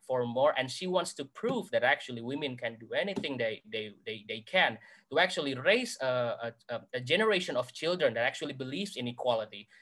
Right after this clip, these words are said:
And I'm happy to be a part of the generation, and I'm happy and proud to be, uh, to be raised by my mom. I'm going to be in tears now.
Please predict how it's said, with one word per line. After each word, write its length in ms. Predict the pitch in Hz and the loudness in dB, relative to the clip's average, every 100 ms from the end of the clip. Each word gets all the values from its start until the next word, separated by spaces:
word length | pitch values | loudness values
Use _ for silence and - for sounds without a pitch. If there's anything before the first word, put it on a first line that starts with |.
| - | -2
And 120 | 139 139 | 0 2
I'm 160 | 147 | 0
happy 380 | 131 190 190 147 | 2 2 2 -2
to 100 | 135 | -4
be 160 | 123 120 | -6 -6
a 60 | |
part 240 | 120 117 110 | -2 -4 -4
of 60 | |
the 80 | 113 | -8
generation, 440 | 107 98 104 127 | -8 -8 -6 -4
and 120 | 131 120 | -2 -2
I'm 140 | 123 | -2
happy 520 | 120 185 190 147 127 - _ 127 | 0 2 2 0 -8 -12 _ -6
and 160 | 135 | -6
proud 420 | - 185 175 127 | 0 4 4 2
to 80 | 123 | -6
be, 160 | 113 110 - | -10 -10 -8
uh, 80 | 113 - | -8 -8
to 80 | 120 | -8
be 100 | 113 | -4
raised 320 | 117 113 - | -4 -6 -6
by 160 | 110 | -6
my 160 | 107 101 | -6 -8
mom. 340 | 101 104 143 - _ _ _ _ _ _ _ _ - | -6 -4 -4 -8 _ _ _ _ _ _ _ _ 0
I'm 160 | 165 | 2
going 240 | 180 151 139 | 2 0 -2
to 80 | 127 | -4
be 120 | 120 | -4
in 100 | 110 | -4
tears 260 | 110 - - | -10 -12 -12
now. 420 | - - - | -18 -18 -20